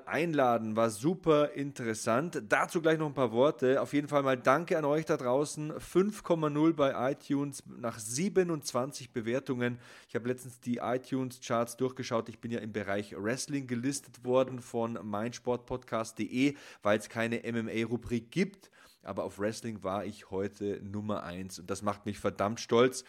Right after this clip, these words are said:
Das ist zu einem großen Teil euer Verdienst, denn ihr hört diesen Podcast, ihr klickt ihn an, ihr downloadet, da-, downloadet euch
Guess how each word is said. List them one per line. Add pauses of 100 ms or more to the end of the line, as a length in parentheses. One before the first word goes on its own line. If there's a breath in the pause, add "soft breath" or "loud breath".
(200 loud breath)
Das
ist
zu
einem
großen
Teil
euer
Verdienst,
denn
ihr
hört
diesen
Podcast,
ihr
klickt
ihn
an, (400 loud breath)
ihr
downloadet, (140)
da-,
downloadet
euch